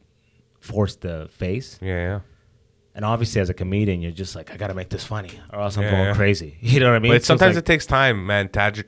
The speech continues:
Speaker 2: tragedy plus time equals comedy.
Speaker 1: That's
Speaker 2: And,
Speaker 1: why we had
Speaker 2: but
Speaker 1: that plus time
Speaker 2: time is,
Speaker 1: comedy thing.
Speaker 2: time is like, there's a, there's a, there's no time, like, there's no limit on that, right? So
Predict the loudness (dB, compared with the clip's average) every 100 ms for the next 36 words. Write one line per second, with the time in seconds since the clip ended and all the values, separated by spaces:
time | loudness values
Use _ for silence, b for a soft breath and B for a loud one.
0 | -6 0 2 2 0 0 -2 -4 -2 -2
1 | 0 0 -2 -6 -12 -14 -12 -10 -10 -14
2 | -18 0 2 4 6 6 6 6 4 4
3 | 4 4 4 2 2 0 -2 -6 -16 -8
4 | -2 0 0 -2 -4 -4 -8 -10 -10 -8
5 | -8 -10 -10 -10 -10 -8 -10 -10 -16 _
6 | _ _ b b b -10 -8 -8 -6 -4
7 | -4 -6 -12 -12 -12 -14 _ _ _ _
8 | -10 -6 -6 -4 -4 -6 -8 -10 -12 -14
9 | -12 -10 -10 -10 -12 -10